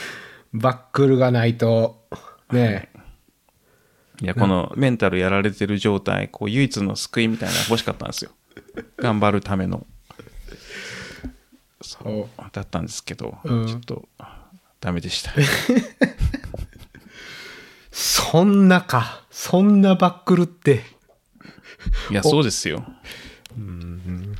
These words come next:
Speaker 2: うん。いや、ほんとそうですよ。
Speaker 1: バックルあったら行って、行ってましたか？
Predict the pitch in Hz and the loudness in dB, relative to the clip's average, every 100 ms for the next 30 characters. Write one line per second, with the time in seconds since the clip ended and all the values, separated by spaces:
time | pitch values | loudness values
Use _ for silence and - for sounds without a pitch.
0 | - - 101 90 95 95 - _ _ _ | -12 -8 -4 -4 -4 -12 -20 _ _ _
1 | _ _ - - _ _ - 92 85 90 | _ _ -20 -20 _ _ -10 -8 -4 -4
2 | 92 - 87 - - - - _ _ _ | -4 -4 -6 -10 -16 -18 -20 _ _ _
3 | 160 160 - 147 117 - 127 101 95 - | -2 0 4 4 4 2 2 2 -4 -2
4 | 120 123 123 123 120 117 - 101 - | 0 0 0 2 2 2 0 -8 -10